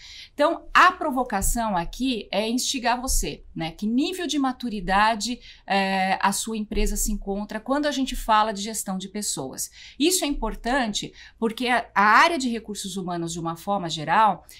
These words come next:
ela tende não só a fazer benchmarks, o que é extremamente saudável, né? E é muito importante você se inspirar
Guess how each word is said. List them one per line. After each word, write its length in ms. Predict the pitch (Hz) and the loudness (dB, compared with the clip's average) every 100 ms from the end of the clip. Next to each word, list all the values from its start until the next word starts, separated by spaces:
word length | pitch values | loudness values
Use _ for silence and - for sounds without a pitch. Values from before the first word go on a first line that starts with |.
| - | 0
ela 260 | 208 226 | 4 4
tende 680 | 233 - 240 269 220 160 - 180 | 2 0 0 2 0 -2 -4 -2
não 180 | 214 359 | 0 0
só 320 | - - 269 | 0 2 2
a 40 | 262 | 2
fazer 580 | 247 202 165 196 196 | 0 0 0 -2 -2
benchmarks, 760 | 156 185 180 170 175 233 240 185 | -4 -4 -2 0 2 2 0 -8
o 60 | 196 | -6
que 100 | 202 | -6
é 40 | |
extremamente 720 | 196 - 240 311 311 226 196 | -4 -4 -2 0 0 0 -2
saudável, 720 | - 160 151 170 226 185 156 | -4 -4 -2 4 4 2 -4
né? 260 | 151 196 196 | -6 -4 -4
E 220 | 151 175 | -4 0
é 160 | 220 208 | 0 0
muito 460 | 160 185 269 311 | 0 2 2 0
importante 580 | 208 160 - 185 190 202 | -4 -8 -6 -4 -4 -6
você 260 | 170 165 180 | -8 -8 -6
se 140 | - | -4
inspirar 640 | 196 - 185 175 233 262 | -4 -6 -2 4 6 6